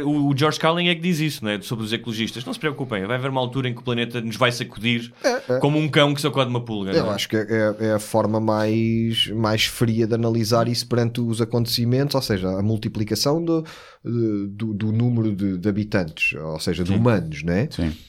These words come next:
Speaker 2: A, a, a maneira como nós gastamos todos os recursos, a, a, a maneira que parece que provada, e eu acredito que sim, que estamos com, já a começar a influenciar
Speaker 3: O
Speaker 2: as,
Speaker 3: clima.
Speaker 2: o clima, ou seja, já há algo que está bastante acima de, <laughs>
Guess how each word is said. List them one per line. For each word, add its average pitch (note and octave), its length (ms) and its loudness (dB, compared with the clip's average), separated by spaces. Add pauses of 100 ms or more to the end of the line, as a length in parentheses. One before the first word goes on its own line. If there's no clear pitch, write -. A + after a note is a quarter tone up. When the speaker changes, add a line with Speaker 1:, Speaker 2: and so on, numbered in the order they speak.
(160)
Speaker 2:
A, F2 60 -6
a, G#2+ 380 -4
a - 20 0
maneira A#2 340 2
como B2+ 240 0
nós B2 400 2
gastamos B2+ 460 0
todos B2+ 320 0
os B2+ 120 0
recursos, - 540 -2
a, F2 60 -2
a, G2 580 -4
a - 20 0
maneira B2+ 400 4
que C#3+ 100 -6 (100)
parece A2 320 0
que - 80 -20
provada, G#2 500 2
e D3+ 80 -2
eu F#2+ 140 0
acredito F#2 400 -4
que - 60 -12
sim, C#3 300 0
que F3+ 100 -6
estamos B2 280 -2
com, A#2 240 -6
já A2+ 160 2
a A2+ 240 -2
começar A#2 300 0
a - 20 2
influenciar A2+ 840 0 (440)
Speaker 3:
O A2 80 -8
Speaker 2:
as, A2+ 60 -4
Speaker 3:
clima. E2+ 340 4
Speaker 2:
o B2 120 2
clima, A2+ 640 2
ou F2 100 0
seja, F2 320 0
já F#2 140 0
há A2+ 360 2
algo A#2+ 540 2
que - 60 -14
está A#2+ 160 2
bastante A#2 480 0
acima A#2+ 420 2 (300)
de, G2+ 180 -4 (240)
<laughs> - 160 -4